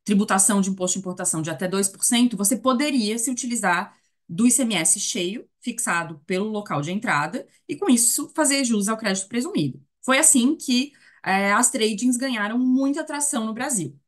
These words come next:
né? Porque, a partir de dois mil e doze, quem tinha esses benefícios fiscais lá, é, onde tá o porto, conseguia, é, fazer esse, essas operações com crédito e, com isso, acabavam tendo uma vantagem. E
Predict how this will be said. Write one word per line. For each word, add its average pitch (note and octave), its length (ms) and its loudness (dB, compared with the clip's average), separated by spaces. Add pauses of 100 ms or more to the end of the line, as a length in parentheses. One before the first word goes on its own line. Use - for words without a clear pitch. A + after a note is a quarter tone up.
(200)
né? E3+ 180 -6
Porque, - 640 -10
a C#3+ 80 -10
partir F#3+ 300 -2
de F#3+ 80 0
dois F#3+ 180 2
mil F#3+ 140 4
e F#3 40 0
doze, G#3+ 500 2 (300)
quem D4 200 4
tinha C#4 220 2
esses A#3+ 160 -2
benefícios G#3 480 -4
fiscais D#3+ 680 0 (340)
lá, A3+ 520 2
é, D#3 420 0
onde F3+ 320 -4
tá F#3 80 -4
o F#3 120 -4
porto, C#4+ 440 -2
conseguia, B3+ 760 -2 (220)
é, G#3+ 240 2
fazer B3 500 -2
esse, A#3+ 280 0
essas A#3 240 0
operações B3 800 -2 (260)
com C4 260 0
crédito G3 600 0
e, B3+ 80 -6
com D#4 100 -4
isso, G3 220 2
acabavam G3+ 380 -2
tendo F#3+ 160 -2
uma F#3+ 120 2
vantagem. A3 560 -2 (1200)
E D#4+ 300 4